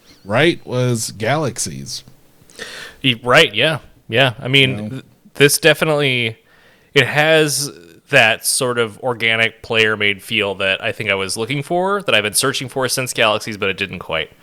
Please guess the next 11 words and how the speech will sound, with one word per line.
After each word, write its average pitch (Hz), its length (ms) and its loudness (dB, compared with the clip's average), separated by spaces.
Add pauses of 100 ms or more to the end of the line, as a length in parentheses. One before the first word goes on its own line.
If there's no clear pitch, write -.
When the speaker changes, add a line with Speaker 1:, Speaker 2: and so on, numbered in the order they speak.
(580)
Speaker 2:
didn't 262 280 4
quite 170 340 0
hit - 420 -6
the 123 60 0
mark. 95 440 -2
But 135 140 -4
what, 196 280 2 (240)
that, 226 280 4
that 233 140 6
one 170 120 4
sucked, - 400 -2